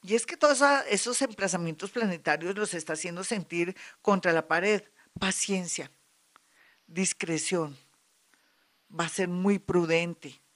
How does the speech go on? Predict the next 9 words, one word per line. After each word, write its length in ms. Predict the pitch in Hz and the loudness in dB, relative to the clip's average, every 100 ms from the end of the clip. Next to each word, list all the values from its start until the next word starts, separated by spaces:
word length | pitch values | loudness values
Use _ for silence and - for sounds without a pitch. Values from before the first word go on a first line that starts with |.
| - - - - | -20 -20 -20 -4
porque 260 | 196 - | -4 0
todo 300 | 196 240 254 | 6 12 12
lo 160 | 302 302 | 12 6
que 100 | 254 | 4
le 120 | 202 | 6
digan 340 | 175 175 208 240 | 6 4 2 2
en 100 | 226 | 2
su 120 | 202 | 0
oficina, 720 | 165 156 156 196 170 156 156 | 0 -2 -2 -2 -2 -4 -8